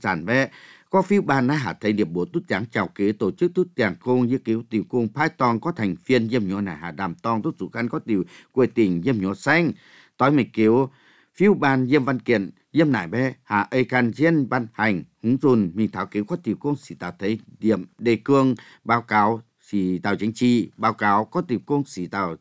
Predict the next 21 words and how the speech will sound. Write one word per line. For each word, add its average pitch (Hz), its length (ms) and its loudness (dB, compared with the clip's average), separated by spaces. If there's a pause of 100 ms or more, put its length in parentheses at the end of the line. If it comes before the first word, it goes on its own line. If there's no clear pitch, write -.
giả 110 160 0
mảng, 98 320 0 (240)
tổng 127 140 0
hang 147 240 2
dâm 135 220 2
nhỏ, 101 260 0 (320)
cấp 190 220 0
ủy, 120 340 2 (120)
tổng 113 200 2
hang 127 220 0
bé, 143 200 2 (300)
tỉnh 113 200 2
thoát 170 140 0
yết 160 200 0
cứu 123 200 0
tổng 104 180 0 (220)
ủy, 98 320 2 (140)
dâm 120 240 0
nhỏ, 95 380 -2
có 165 200 0
năm 123 160 0